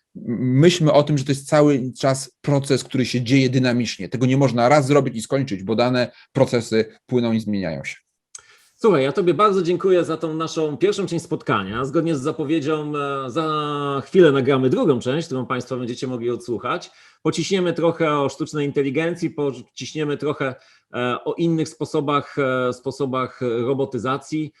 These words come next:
Speaker 2: porozmawiamy trochę o marketplace'ie świata robotów. Bardzo gorąco zapraszamy, a ja tobie, Andrzeju, za tą część naszej rozmowy dziękuję.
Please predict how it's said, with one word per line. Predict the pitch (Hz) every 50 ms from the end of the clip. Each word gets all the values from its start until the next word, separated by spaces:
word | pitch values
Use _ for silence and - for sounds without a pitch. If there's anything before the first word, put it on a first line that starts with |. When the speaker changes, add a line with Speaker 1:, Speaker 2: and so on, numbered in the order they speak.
| _ _ -
Speaker 2:
porozmawiamy | 127 127 131 120 143 135 139 143 143 143 131
trochę | - 143 135 - 139
o | 127
marketplace'ie | 127 131 127 - - 123 - - - 139 139 131 - 131 120
świata | - - - 147 135 - 135
robotów. | 117 123 104 117 120 120 165 170 160 - _ _ _ _ -
Bardzo | 143 175 190 190 170 160 165
gorąco | 147 165 156 156 160 - 160 143
zapraszamy, | 151 139 113 131 143 - - 180 180 180 170
a |
ja | 165 160 156
tobie, | 170 151 139 151
Andrzeju, | 147 139 120 147 147 147
za | 127 143 139
tą | - 147 135
część | - 147 147 139 131
naszej | 143 135 - 139 131
rozmowy | 127 131 113 135 135 123 127
dziękuję. | 110 123 120 104 117 117 117 127 147 175 190